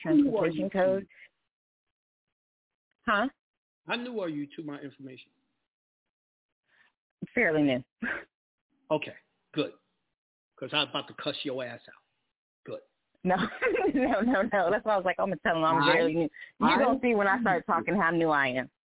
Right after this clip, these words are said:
Speaker 1: I excuse you. What I need you to do, go to jonah bay dot com and pick up the injunction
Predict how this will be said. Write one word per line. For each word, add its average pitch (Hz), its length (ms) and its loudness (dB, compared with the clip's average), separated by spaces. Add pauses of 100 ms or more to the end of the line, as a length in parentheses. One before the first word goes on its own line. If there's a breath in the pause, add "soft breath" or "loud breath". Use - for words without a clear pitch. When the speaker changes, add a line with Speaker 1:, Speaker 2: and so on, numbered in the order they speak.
(480)
Speaker 1:
I 208 180 0
excuse 214 680 -8
you. 98 100 -20 (360)
What 151 160 -8
I 240 140 -6
need 262 380 -6
you 151 100 -10
to 131 80 -14
do, 110 260 -20 (920)
go 143 120 -4
to 143 100 -10
jonah 156 300 -6
bay 226 200 -6
dot 202 260 -8
com 180 260 -10
and 143 160 -10
pick 170 280 -12
up 131 260 -8 (1400)
the - 180 -8
injunction 135 640 -4